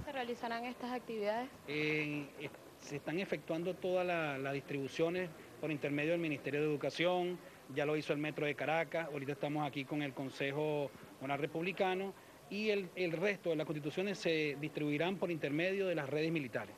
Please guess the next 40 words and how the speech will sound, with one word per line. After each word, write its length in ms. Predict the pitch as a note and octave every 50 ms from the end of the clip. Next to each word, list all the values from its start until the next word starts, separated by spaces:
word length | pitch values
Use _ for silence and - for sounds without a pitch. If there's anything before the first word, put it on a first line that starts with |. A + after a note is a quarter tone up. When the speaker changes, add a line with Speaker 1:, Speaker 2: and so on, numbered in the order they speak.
| - - - - - - - - -
Speaker 1:
Bien, 140 | - C4 B3
muchísimas 400 | A#3 A3 - A#3 A3 A#3+ B3 B3
gracias. 240 | A3+ G3+ G#3+ A3 -
Ahora 180 | C#4 B3+ G3+ G3
vamos 320 | A3 A3 A#3 B3 B3+ B3
a 120 | B3+ A#3+
conversar 460 | A#3 G#3+ G#3 G#3 G3+ G#3 G#3 - G#3 G#3
un 60 | G#3+
poco 280 | A3 B3 A3+ - B3
con 180 | A#3+ C#4 C#4+ D4
la 80 | C#4+ -
Contralora 480 | - B3+ C4 - A#3 A3 G#3+ G#3+ A#3
General 320 | B3 A#3 G#3 G3+ G3+ G3 G#3
de 80 | A3
la 100 | A3+ G3+
República, 640 | F#3 G3 F#3 - A#3+ A#3+ A#3 B3+ B3 - - G#3 G3
Adelina 400 | F#3+ F#3+ F#3+ G3 G#3+ A#3 A3+ G#3
González. 420 | G3 G3 G3 - A#3+ B3 C#4 B3
Contralora, 540 | - A#3+ A3+ G#3+ - G#3 G3+ A3 A#3+ C4+ B3+
la 100 | A3+ G#3+
importancia 600 | A3 G#3+ A3 G#3 G#3+ - A3+ B3 C4 - D#4 C#4
de 40 | B3
actividades 560 | A3+ - - A#3 G#3+ G#3 A3 A3 A#3+ B3+ -
como 260 | - C#4 B3+ A3 G3+
esta 300 | A3+ C4+ D4+ - - E4
en 60 | E4
el 100 | D4 B3
marco 380 | A3+ A3+ A#3 B3+ - - C4 - - - -
de 140 | - F#3+ B3
la 100 | B3+ C4
lucha 380 | B3+ A#3+ B3 B3 - - C4 B3
contra 320 | - A#3 A3 G#3 G#3+ G3+
la 100 | G3 F#3+
corrupción 540 | F#3+ - G3 G3 G3 F#3 - - D4 D#4 D#4
que 80 | - A3+
ha 20 |
emprendido 400 | A3 - A3+ A3 A3+ A3+ A#3 A#3
el 60 | A3
gobierno 400 | G#3 G3+ F#3 F#3 F#3 G3 A3 A3
venezolano. 560 | G3+ F#3 F3+ F3+ F3 - G3 F#3 F#3 F3+ E3+